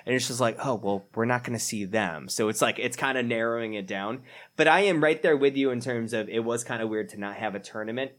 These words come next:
But for me, on the flip side, we kind of did have, like, those fights anyways. It just wasn't, it kind of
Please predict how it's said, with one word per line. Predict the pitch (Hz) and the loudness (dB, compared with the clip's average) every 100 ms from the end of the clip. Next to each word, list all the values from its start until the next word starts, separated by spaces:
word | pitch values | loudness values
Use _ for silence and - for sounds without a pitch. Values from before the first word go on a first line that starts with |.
| - _ | -20 _
But | 147 156 135 - _ _ _ _ - | 0 0 0 -8 _ _ _ _ -20
for | - 120 | -8 -4
me, | 120 139 | -2 0
on | 131 | 0
the | 117 | -2
flip | - 117 123 | -6 -4 -4
side, | - 165 156 160 165 - _ _ _ _ _ 143 156 | -2 2 2 2 -2 -8 _ _ _ _ _ -4 -2
we | 175 | 0
kind | 196 262 285 | 0 0 4
of | 254 | 4
did | 190 240 240 | 4 4 4
have, | 247 240 202 | 4 2 4
like, | 226 160 | 2 4
those | 151 190 196 - | 4 6 6 4
fights | 175 196 196 - - - | 4 4 4 0 -6 -2
anyways. | 170 196 139 104 92 87 92 | 0 2 2 0 -2 -4 -6
It | 123 | -6
just | 123 160 165 | -2 -2 2
wasn't, | 170 151 151 127 127 | 4 4 2 -2 -6
it | 139 139 _ _ - | -6 -6 _ _ -14
kind | - 131 | -4 -2
of | 127 | -2